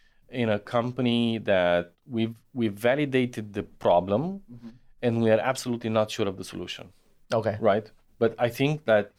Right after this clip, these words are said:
Speaker 1: you, they, so that's the earliest stage, right? Highest risk.
Speaker 2: Mm.
Speaker 1: The, the, we,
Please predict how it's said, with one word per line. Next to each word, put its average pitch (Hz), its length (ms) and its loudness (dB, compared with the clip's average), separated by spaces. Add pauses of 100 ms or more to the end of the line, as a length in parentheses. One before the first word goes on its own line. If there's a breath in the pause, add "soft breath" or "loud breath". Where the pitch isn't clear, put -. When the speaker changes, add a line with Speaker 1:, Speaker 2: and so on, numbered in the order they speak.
(140)
Speaker 1:
you, 113 260 -4
they, 127 220 2 (220)
so - 140 -8
that's 127 200 2
the 117 160 2
earliest 92 340 -2
stage, 82 260 -8
right? 92 140 0
Highest 117 400 0
risk. 87 220 -8 (340 soft breath)
Speaker 2:
Mm. 117 60 -20 (420 soft breath)
Speaker 1:
The, 120 200 0
the, 131 240 -12
we, 120 300 0